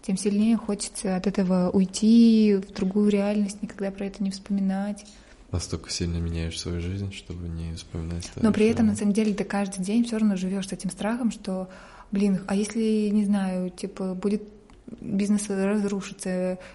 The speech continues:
Speaker 1: есть страх того, что ты вернёшься туда
Speaker 2: Да.
Speaker 1: и окажешься там, не знаю, мы жили в детстве в общежитии.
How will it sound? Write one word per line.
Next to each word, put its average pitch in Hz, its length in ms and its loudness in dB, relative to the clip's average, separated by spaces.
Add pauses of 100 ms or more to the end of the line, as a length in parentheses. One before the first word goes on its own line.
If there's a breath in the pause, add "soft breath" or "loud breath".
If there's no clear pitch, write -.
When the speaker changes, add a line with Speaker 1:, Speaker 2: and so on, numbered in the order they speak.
Speaker 1:
есть 208 180 2
страх 214 220 2
того, 208 200 0
что 226 120 -2
ты 196 120 -2
вернёшься 196 560 0
туда 180 380 -6 (200)
Speaker 2:
Да. 196 60 -2
Speaker 1:
и 190 40 0
окажешься 196 560 -2
там, 180 200 -4
не 185 60 -2
знаю, 185 360 -6
мы 185 220 -4
жили 190 200 -2
в 185 60 -6
детстве 185 300 -6
в 180 40 -4
общежитии. 180 520 -6